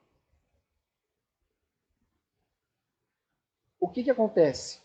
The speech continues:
Jesus, de novo, ele não, ele não tá sendo manipulado por uma emoção.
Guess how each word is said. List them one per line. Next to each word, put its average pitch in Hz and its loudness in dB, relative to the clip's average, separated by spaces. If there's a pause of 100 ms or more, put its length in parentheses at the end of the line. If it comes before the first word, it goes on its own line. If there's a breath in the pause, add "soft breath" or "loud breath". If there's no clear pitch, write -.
(160)
Jesus, 208 4
de 208 -4
novo, 202 2
ele 196 -2
não, 220 -4 (180)
ele 180 -8
não 190 -4
tá 226 -6
sendo 214 -2 (2250)
manipulado 190 0 (760)
por 156 2
uma 160 4 (340)
emoção. 160 -4